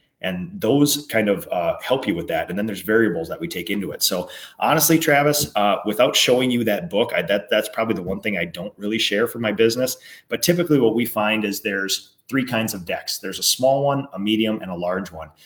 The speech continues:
And we kinda dance around, you know, maybe eighteen hundred for a small one, twenty-five hundred for a medium, and about thirty-four hundred for a big one, give or take. Seems like a lot of money until you get into the <laughs> process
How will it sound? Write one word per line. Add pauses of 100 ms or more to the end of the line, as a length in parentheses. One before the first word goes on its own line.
(180)
And
we
kinda
dance
around, (280)
you
know,
maybe
eighteen
hundred
for
a
small
one,
twenty-five
hundred
for
a
medium,
and
about
thirty-four
hundred
for
a
big
one,
give
or
take. (480)
Seems
like
a
lot
of
money
until
you
get
into
the
<laughs>
process